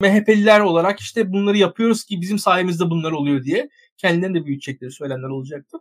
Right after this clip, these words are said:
Daha ziyade kendi çekirdek kamuoyuna yönelik söylemler de bulunacaklarını tahmin ediyorum ben.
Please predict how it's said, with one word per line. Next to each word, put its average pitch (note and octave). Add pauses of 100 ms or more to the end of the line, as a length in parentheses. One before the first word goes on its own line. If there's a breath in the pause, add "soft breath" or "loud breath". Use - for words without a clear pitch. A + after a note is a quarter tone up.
(160)
Daha A#3
ziyade G3+
kendi A3+
çekirdek A#3
kamuoyuna G#3+
yönelik F3
söylemler F3
de F#3+
bulunacaklarını F#3
tahmin F#3+
ediyorum C3+
ben. -